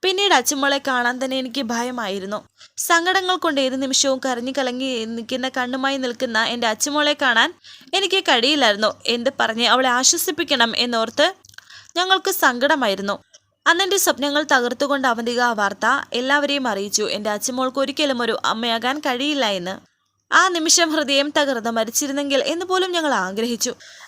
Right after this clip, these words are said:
അന്ന് ജീവിതത്തിൽ ആദ്യമായിട്ട് എൻ്റെ അച്ഛനെയും അമ്മയും മനസ്സുകൊണ്ട് വെറുക്കുകയും ശപിക്കുകയും ഞാൻ ചെയ്തു. ഒരു വാക്കുകൊണ്ട് പോലും എൻ്റെ അച്ഛമോളെ എനിക്ക് ആശ്വസിപ്പിക്കാൻ കഴിയുമായിരുന്നില്ല. അടുത്ത നിമിഷം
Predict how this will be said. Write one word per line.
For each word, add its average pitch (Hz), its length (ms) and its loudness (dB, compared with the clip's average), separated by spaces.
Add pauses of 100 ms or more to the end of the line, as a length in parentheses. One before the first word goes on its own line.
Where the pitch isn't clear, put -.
അന്ന് 339 220 2
ജീവിതത്തിൽ 339 480 0
ആദ്യമായിട്ട് 359 500 4
എൻ്റെ 285 200 4
അച്ഛനെയും 302 400 0
അമ്മയും 277 280 0
മനസ്സുകൊണ്ട് 277 520 0
വെറുക്കുകയും 277 560 -2
ശപിക്കുകയും 294 680 -2
ഞാൻ 196 180 -6
ചെയ്തു. 190 300 -4 (460)
ഒരു 339 120 4
വാക്കുകൊണ്ട് 330 580 2
പോലും 269 320 2
എൻ്റെ 240 120 -2
അച്ഛമോളെ 247 460 -2
എനിക്ക് 233 240 -4
ആശ്വസിപ്പിക്കാൻ 226 720 -2
കഴിയുമായിരുന്നില്ല. 214 840 -2 (120)
അടുത്ത 220 240 -6
നിമിഷം 240 400 -4